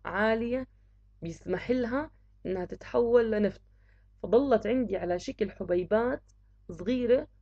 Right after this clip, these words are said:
صلبة بلاقيها في الصخور الرسوبية اللي هي في الصخر الزيتي. طبعا عندنا بالأردن كمية صخر زيتي كبيرة جدا، يعد الأردن من أغنى دول العالم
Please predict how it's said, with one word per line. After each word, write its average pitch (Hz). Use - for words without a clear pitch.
صلبة 214
بلاقيها 220
في -
الصخور 220
الرسوبية 185
اللي 175
هي 180
في -
الصخر 185
الزيتي. 151
طبعا 175
عندنا 269
بالأردن 196
كمية 196
صخر 208
زيتي 208
كبيرة 185
جدا، 180
يعد 247
الأردن -
من 196
أغنى 180
دول 170
العالم 202